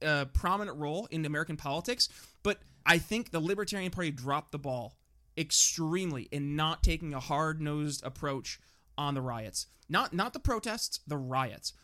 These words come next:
because there is a fundamental difference, and, and you are being willfully ignorant if you,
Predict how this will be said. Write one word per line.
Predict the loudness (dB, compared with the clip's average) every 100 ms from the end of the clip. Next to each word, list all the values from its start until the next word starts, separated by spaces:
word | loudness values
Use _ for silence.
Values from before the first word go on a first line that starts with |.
| -8
because | -2 0 -2
there | -2 0 2
is | 0
a | 0
fundamental | -4 -4 -2 -2 -2 -2
difference, | -2 -2 -2 -2 -2
and, | -4 -2
and | -4 -4 -6
you | -4 -4
are |
being | -2 -2 -2 -2 -2
willfully | -2 -2 -6 -6 -4 -2
ignorant | -2 -4 -4
if | -6 -2
you, | 0 0 0